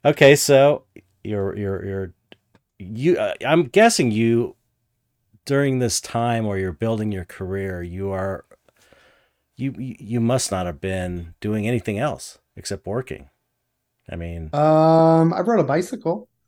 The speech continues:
Speaker 1: <laughs> But I mean, you weren't, like, partying and stuff. It doesn't sound
Speaker 2: I was
Speaker 1: like. How,
Speaker 2: always, no, I was
Speaker 1: how would you have
Speaker 2: I was,
Speaker 1: time for
Speaker 2: I
Speaker 1: any
Speaker 2: was
Speaker 1: of
Speaker 2: a
Speaker 1: that?
Speaker 2: heavy drinker for, for a while, and then I s-, I slowed that down.
Speaker 1: Yeah.
Speaker 2: Yeah, I mean, it's, it's a balance, right? It's
Speaker 1: Yeah,
Speaker 2: like, do-,
Speaker 1: yeah.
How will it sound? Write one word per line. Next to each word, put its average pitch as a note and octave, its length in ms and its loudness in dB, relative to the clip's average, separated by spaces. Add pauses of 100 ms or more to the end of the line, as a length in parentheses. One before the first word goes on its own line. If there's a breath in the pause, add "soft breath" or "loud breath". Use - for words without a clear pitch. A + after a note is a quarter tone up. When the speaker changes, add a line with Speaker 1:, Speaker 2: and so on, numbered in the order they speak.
(240)
Speaker 1:
<laughs> - 680 -2 (840 loud breath)
But F3 100 4
I F3+ 80 8
mean, F3 140 6
you F3+ 100 8
weren't, F#3 180 8
like, C#3+ 280 4
partying B2 480 4
and G2+ 100 -6
stuff. G2+ 280 -4
It G2+ 60 -6
doesn't G2+ 200 -6
sound C#3+ 300 2
Speaker 2:
I G#3 80 6
was E3 120 4
Speaker 1:
like. - 20 8
How, E3 180 10
Speaker 2:
always, D#3 120 4 (140)
no, F3+ 220 0
I F3+ 240 4
was D#3+ 120 8
Speaker 1:
how E3 40 10
would E3+ 120 6
you E3 80 8
have D3 140 8
Speaker 2:
I E3+ 60 2
was, D#3 200 4
Speaker 1:
time F3 100 6
for - 160 2
Speaker 2:
I - 20 2
Speaker 1:
any G3 120 4
Speaker 2:
was E3 60 0
Speaker 1:
of - 20 4
Speaker 2:
a D#3 40 2
Speaker 1:
that? - 20 2
Speaker 2:
heavy D3+ 260 0
drinker C3+ 380 -2
for, B2 540 -6
for B2+ 160 -4
a A#2+ 80 -2
while, A#2+ 420 -6
and A#2+ 80 -8
then A2+ 300 -10
I B2 60 -10
s-, - 300 -14
I C3+ 80 -4
slowed G#2+ 300 -12
that G2 180 -18
down. G2+ 320 -16
Speaker 1:
Yeah. F#2+ 340 -4 (720)
Speaker 2:
Yeah, A3+ 240 2
I G#3+ 60 4
mean, G3+ 420 0
it's, E3 280 -6
it's D3 240 -6
a C#3 40 -4
balance, C3 500 -4
right? B2 260 -4
It's C3 220 0
Speaker 1:
Yeah, - 0 -
Speaker 2:
like, D#2+ 260 -4
do-, F#2+ 180 -6
Speaker 1:
yeah. E2+ 80 -14